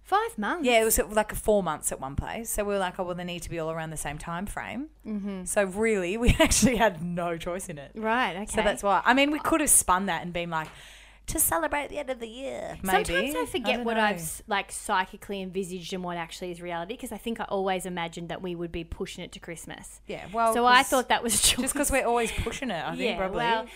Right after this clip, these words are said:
Speaker 1: I thought it was a choice. I didn't
Speaker 2: No.
Speaker 1: realise. Okay, well, here we are, and it won't, won't change the show we put on.
Speaker 2: Nah, this is a, I mean, this is a choice.
Speaker 1: Delirious.
Speaker 2: We're choosing to be here.
Speaker 1: Delirious is something we can promise,
Speaker 2: For
Speaker 1: though.
Speaker 2: sure. Um, yes, the four one one,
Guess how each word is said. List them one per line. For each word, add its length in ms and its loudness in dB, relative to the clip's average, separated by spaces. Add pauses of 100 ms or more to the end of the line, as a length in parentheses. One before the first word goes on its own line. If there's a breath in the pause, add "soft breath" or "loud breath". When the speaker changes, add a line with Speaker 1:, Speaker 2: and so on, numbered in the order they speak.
(100)
Speaker 1:
I 100 4
thought 140 2
it 60 0
was 100 -2
a 60 -6
choice. 500 -2
I 100 2
didn't 200 -2
Speaker 2:
No. 60 -2
Speaker 1:
realise. 460 -2
Okay, 300 -4
well, 280 4
here 140 0
we 120 6
are, 340 12
and 420 2
it 300 -2
won't, 360 0 (380)
won't 380 -2
change 460 0
the 80 -6
show 240 0
we 100 -2
put 220 -8
on. 300 -8
Speaker 2:
Nah, 200 2
this 220 2
is 120 2
a, 120 -2 (120)
I 60 6
mean, 140 2
this 160 -2
is 100 -2
a 60 -8
choice. 380 -4
Speaker 1:
Delirious. 320 2
Speaker 2:
We're 60 4 (100)
choosing 260 -2
to 100 -6
be 200 -4
here. 440 -4 (140)
Speaker 1:
Delirious 840 0
is 220 -6
something 380 -8
we 100 -10
can 400 -10 (100)
promise, 320 -10
Speaker 2:
For 100 -2
Speaker 1:
though. 80 -2
Speaker 2:
sure. 800 0
Um, 440 0
yes, 260 0
the 100 -4
four 200 4
one 140 6
one, 280 0